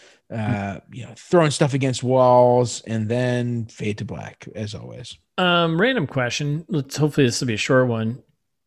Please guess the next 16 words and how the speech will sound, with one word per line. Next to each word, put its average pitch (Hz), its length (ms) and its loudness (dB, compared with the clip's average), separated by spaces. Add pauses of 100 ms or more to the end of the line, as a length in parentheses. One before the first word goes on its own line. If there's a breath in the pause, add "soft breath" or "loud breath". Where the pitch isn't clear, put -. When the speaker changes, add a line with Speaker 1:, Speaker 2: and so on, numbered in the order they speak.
(220)
Speaker 2:
I 175 100 2
mean, 165 320 2
is 147 260 0
his 277 220 -2
dead 127 320 -6
wife 175 320 -6
his 120 180 -2
ex-wife? 285 600 -10 (1600 loud breath)
Speaker 1:
No, 185 160 4
the 151 80 2
dead 165 240 2
wife's 160 260 2
the, 120 200 -4 (120)
the 113 320 -4
current 123 380 -2
wife. - 340 -20